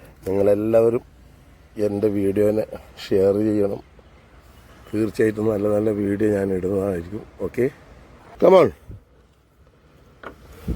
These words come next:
ഒരു മീൻ കൊടുക്കാം എനിക്ക്. ഏ?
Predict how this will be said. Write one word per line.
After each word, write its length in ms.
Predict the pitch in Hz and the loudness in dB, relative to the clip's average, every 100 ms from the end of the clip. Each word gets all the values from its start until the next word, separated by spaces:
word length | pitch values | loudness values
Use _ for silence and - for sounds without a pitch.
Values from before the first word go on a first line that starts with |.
| - - - - - - - - - - - - - - - - - - - - - | -10 -16 -20 -20 -20 -20 -20 -20 -20 -20 -20 -20 -20 -20 -20 -12 -6 -6 -6 -8 -2
ഒരു 100 | 92 95 | 0 2
മീൻ 160 | 101 104 | 4 2
കൊടുക്കാം 360 | 113 104 110 101 | 2 0 2 2
എനിക്ക്. 200 | 87 - - - - - - - - - - - - | 2 -6 -20 -20 -20 -20 -20 -20 -20 -20 -20 -20 -4
ഏ? 40 | 107 | 0